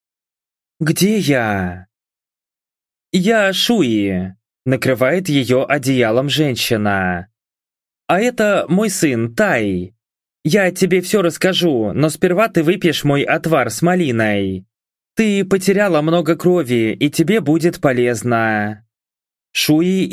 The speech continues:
идет к столику и наливает в чашу настаиваемый в кувшине отвар.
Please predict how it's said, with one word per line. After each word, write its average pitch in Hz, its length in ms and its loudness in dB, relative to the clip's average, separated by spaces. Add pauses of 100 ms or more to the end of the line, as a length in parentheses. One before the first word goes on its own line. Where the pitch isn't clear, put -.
идет 131 280 0
к - 60 -20
столику 120 720 0
и 131 160 0
наливает 117 500 0
в - 80 -12
чашу 127 640 0
настаиваемый 120 880 0
в - 100 -6
кувшине 120 520 0
отвар. 110 760 -2